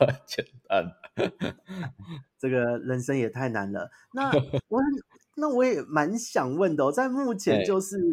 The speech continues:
Speaker 2: 一直收蛋，
Speaker 1: 哎。
Speaker 2: 一直孵，如果你面对到就是可能，
Speaker 1: 嗯。
Speaker 2: 呃，他们生的间隔时间比较长，
Speaker 1: 嗯。
Speaker 2: 那这个时候同一种鱼不同批，你会考虑放在一起孵吗？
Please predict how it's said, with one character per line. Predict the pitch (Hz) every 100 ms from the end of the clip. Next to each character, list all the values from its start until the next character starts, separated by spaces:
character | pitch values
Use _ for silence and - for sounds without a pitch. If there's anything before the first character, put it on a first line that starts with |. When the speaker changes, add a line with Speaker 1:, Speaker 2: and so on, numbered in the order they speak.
| 147 -
Speaker 2:
一 |
直 | 208 147 156
收 | - 160
蛋， | 165 156
Speaker 1:
哎。 | 147
Speaker 2:
一 | 170
直 | 131 131
孵， | 131 131 131 147 - -
如 | 226
果 | 285 262
你 | 196
面 | 113 185
对 | 175 170
到 | 156 160
就 | 143
是 | 151 160
可 | 135
能， | 110 107 113 123
Speaker 1:
嗯。 | 131 117 113 110 110 110
Speaker 2:
呃， | 110
他 | - 214
们 | 160
生 | 170 - 190
的 | 170
间 | 135 180
隔 | 127
时 | 123 123
间 | 127 113
比 |
较 | 117 113
长， | 131 120 95 101 - _ _ _
Speaker 1:
嗯。 | 208 208
Speaker 2:
那 | 226
这 | 226 269
个 | 214
时 | -
候 | 185
同 | 202 156 214
一 |
种 | 196 135 117
鱼 | 123
不 | 131 196
同 | 143 135
批， | 156 160
你 | 147
会 | 110 143
考 | 147 98
虑 | 123
放 | 127 143
在 | 127 117
一 |
起 | 123 - 95
孵 | - 107
吗？ | 110 104 98